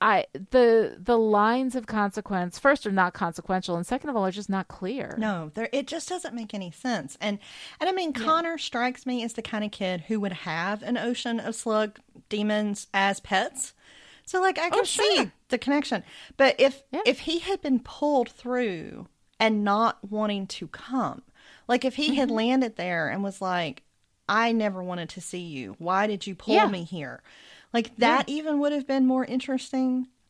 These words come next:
Speaker 2: um, to have
Speaker 1: Right.
Speaker 2: Angel gets
Speaker 1: Yeah.
Speaker 2: what he wants and then Connor hating him for
Speaker 1: Yeah.
Speaker 2: it,
Speaker 1: Mm-hmm.
Speaker 2: um, or something. But, I mean, it, there's so much potential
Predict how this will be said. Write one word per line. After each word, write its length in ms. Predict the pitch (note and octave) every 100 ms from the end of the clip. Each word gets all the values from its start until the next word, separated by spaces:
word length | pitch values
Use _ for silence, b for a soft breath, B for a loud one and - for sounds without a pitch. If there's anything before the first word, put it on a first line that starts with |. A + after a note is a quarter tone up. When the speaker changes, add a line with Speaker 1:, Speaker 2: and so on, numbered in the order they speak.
| -
Speaker 2:
um, 560 | G3 F#3+ F3+ E3+ E3+ E3+ _ _ _ -
to 100 | A#3
have 320 | C4+ B3+ A3
Speaker 1:
Right. 160 | - -
Speaker 2:
Angel 340 | A3+ A3+ A#3+
gets 240 | G#3+ G#3 -
Speaker 1:
Yeah. 40 |
Speaker 2:
what 80 | G3+
he 60 | G3
wants 360 | G3 F#3 -
and 80 | G3
then 140 | F3
Connor 320 | - F#3+ F#3 F3
hating 480 | - G3 G3+ B3
him 180 | B3 C#4
for 140 | C4 C#4+ D4
Speaker 1:
Yeah. 60 | D4+
Speaker 2:
it, 200 | - - B B B
Speaker 1:
Mm-hmm. 400 | A#3+ A#3 A#3+ A#3
Speaker 2:
um, 400 | G3+ G3+ F#3+ F#3 -
or 100 | B3
something. 680 | - - G4+ - A#3+ D#3+
But, 200 | E3 A3+ -
I 100 | C4+
mean, 200 | C#4 C4+
it, 260 | C4 - -
there's 240 | C#4+ -
so 340 | - - C#4+ C#4+
much 300 | C4 A3+ -
potential 680 | A3+ - G#3 G#3 D#3 -